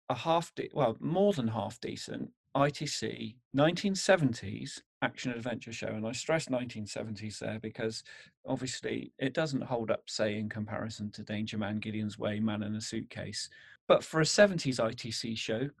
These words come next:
if we look at The Adventurer, The Protectors, Return of the Saint, Jason King, this isn't half bad.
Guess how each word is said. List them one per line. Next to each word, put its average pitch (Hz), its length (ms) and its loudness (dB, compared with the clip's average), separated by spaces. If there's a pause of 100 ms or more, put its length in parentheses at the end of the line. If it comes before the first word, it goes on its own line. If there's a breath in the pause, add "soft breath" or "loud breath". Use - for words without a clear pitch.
if 135 140 -14
we 131 100 2
look 131 180 0
at 135 100 -4
The 131 120 2
Adventurer, 135 840 2
The - 80 -8
Protectors, - 800 0 (240)
Return 131 340 2
of 123 160 0
the 120 60 -4
Saint, 127 380 2 (120)
Jason 131 380 2
King, 120 380 0 (500)
this 170 180 -4
isn't 196 160 0
half 156 300 2
bad. 113 360 4